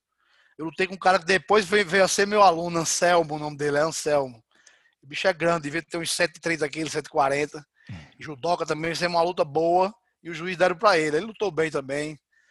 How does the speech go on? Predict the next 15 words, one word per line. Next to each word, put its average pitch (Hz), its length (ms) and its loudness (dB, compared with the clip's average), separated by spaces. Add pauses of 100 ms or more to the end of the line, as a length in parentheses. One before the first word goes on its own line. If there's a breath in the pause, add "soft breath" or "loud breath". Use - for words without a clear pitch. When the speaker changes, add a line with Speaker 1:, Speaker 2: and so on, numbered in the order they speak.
(460 soft breath)
Speaker 1:
E, 143 640 -6 (260)
e 170 80 -2
aí 185 140 4
foi 233 240 0
meu 254 100 0
início 254 300 -2
nas - 160 -4
competições 233 560 -2
de 165 80 -6
branco 180 320 2
e - 20 4
azul, 156 320 2
de 131 120 -12
jiu-jitsu. 139 720 -10
Foi, 143 200 -8